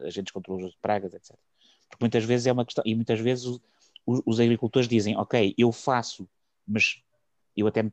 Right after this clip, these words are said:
posso sentir bem, até posso ter um maior valor do meu produto, et cetera. Epá, isto é tudo muito bonito, mas se, meu, se os meus vizinhos todos à volta,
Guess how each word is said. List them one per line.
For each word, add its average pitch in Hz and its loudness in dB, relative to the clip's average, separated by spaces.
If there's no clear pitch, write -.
posso 110 -4
sentir 110 -2
bem, 139 0
até - -2
posso - -4
ter 107 4
um 104 -4
maior 104 0
valor 107 0
do - -20
meu 104 -4
produto, 110 -4
et 110 -6
cetera. - -10
Epá, 110 0
isto - -6
é 110 -2
tudo 110 -8
muito 113 -10
bonito, 135 -6
mas 120 -4
se, - -10
meu, 117 4
se 110 -12
os - -8
meus 120 -2
vizinhos 120 -6
todos 113 -2
à 113 2
volta, 104 -4